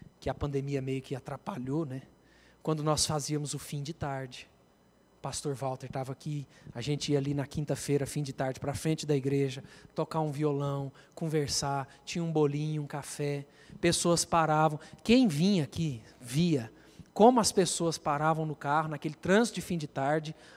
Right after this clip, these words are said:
olhavam pra gente, olhavam. Eu tinha certeza que noventa por cento daquelas pessoas, era a primeira vez que elas viam que isso aqui era uma igreja.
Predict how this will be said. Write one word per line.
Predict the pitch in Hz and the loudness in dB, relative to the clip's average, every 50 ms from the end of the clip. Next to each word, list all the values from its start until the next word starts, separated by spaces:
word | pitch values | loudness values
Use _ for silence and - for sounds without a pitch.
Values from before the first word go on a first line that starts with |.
| - _ | -20 _
olhavam | - 196 214 202 170 160 165 175 190 208 202 220 | 2 4 4 6 4 4 4 4 4 4 2 0
pra | 208 208 196 175 | -2 -2 -2 -2
gente, | 143 160 160 175 175 - 214 | -2 -2 -4 -4 -4 -4 -4
olhavam. | 202 185 170 165 175 190 196 190 208 214 - - - - - - | -2 0 2 4 4 4 4 2 0 -6 -12 -16 -20 -18 2 4
Eu | 196 | 4
tinha | 208 - - 277 262 | 4 4 2 2 2
certeza | - - - 302 330 311 - - - - 190 214 226 196 208 | 4 4 4 6 4 4 2 0 2 4 4 6 4 2 -2
que | - | -2
noventa | 226 226 220 190 156 185 262 302 - 285 | 2 2 2 2 4 2 0 0 0 -4
por | 247 277 240 | -4 -4 -4
cento | - - 220 208 190 | -2 -2 -4 -4 -4
daquelas | 214 - 214 202 196 180 - | -4 -4 -2 -2 -2 -2 -2
pessoas, | - 196 175 - - - 147 151 165 160 - - - - - | -2 -2 -2 -2 -2 -2 -2 -2 -2 -2 -4 -8 -14 -4 0
era | 185 208 214 | 2 2 2
a | |
primeira | 208 - 240 226 226 294 339 359 | 2 2 2 2 4 6 6 6
vez | 269 202 208 208 208 - | 6 6 4 4 4 2
que | - 233 | -2 -2
elas | 254 262 220 160 | 0 0 0 -2
viam | 143 147 156 160 175 175 | -4 -4 -2 -2 -4 -4
que | - 226 | -4 -4
isso | 208 - | -4 -4
aqui | 233 - - 170 | -4 -4 -4 -4
era | 165 185 | -4 -2
uma | 240 262 | -2 -4
igreja. | 190 156 147 135 120 113 - | -2 -4 -4 -4 -6 -10 -14